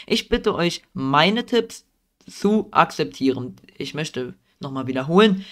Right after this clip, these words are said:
das sind meine Tipps und ich bitte halt einfach, dass die akzeptiert werden. Aber schreibt doch mal gern eure Tipps zum dreiundzwanzigsten Spieltag in die Kommentare, würde mich interessieren. Aber bitte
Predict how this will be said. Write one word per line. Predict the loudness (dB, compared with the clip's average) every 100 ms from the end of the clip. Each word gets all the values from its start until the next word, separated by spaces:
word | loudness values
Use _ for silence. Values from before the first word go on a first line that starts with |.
| -6 4
das | 4 4 -8
sind | -6 -6 -8 -12
meine | -8 2 2 2 0
Tipps | -2 -2 -2
und | 0
ich | 0 -4
bitte | -6 -6
halt | -8 -8
einfach, | -6 -6 -6
dass | -10 -6
die | -6
akzeptiert | -6 -10 2 4 6
werden. | 2 -2 -6 -18 0
Aber | 4 6 4
schreibt | 0 0 0 2
doch | -2
mal | -2
gern | -4 -4 -2
eure | 2 2 2 -2
Tipps | -4 -8 -8
zum | -10 -10
dreiundzwanzigsten | -8 -8 -8 -12 -10 -12 -12 -12
Spieltag | -4 -4 -2 -4 -4 -10 -20 -20 _
in | 0 2 2
die | -2
Kommentare, | -4 -6 -4 2 4 4 0
würde | -2
mich | -4 -10
interessieren. | -14 -16 -4 4 4 4
Aber | 0 -2 -4 -8
bitte | -6 -4 -6